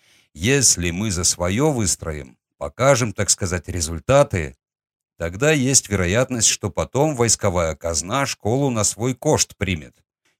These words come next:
Не обещают прямо, но намекают.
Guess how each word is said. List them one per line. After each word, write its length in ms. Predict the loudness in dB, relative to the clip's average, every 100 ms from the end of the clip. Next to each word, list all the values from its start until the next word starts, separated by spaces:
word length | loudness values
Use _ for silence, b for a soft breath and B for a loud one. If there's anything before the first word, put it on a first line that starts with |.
| _
Не 140 | -10
обещают 720 | -10 -12 -16 0 4 4 0 -6
прямо, 640 | -2 0 0 -2 -4 -8 _ _ _
но 260 | -4 0
намекают. 800 | 0 0 -4 -2 -2 -2 -8 -20